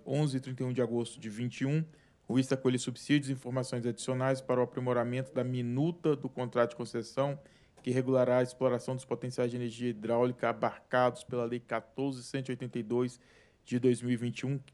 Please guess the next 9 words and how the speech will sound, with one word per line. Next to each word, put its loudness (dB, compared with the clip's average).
de -8
que -10
trata 0
a 0
desestatização -2
da -2
Eletrobras. -6
Próximo -2
item. -2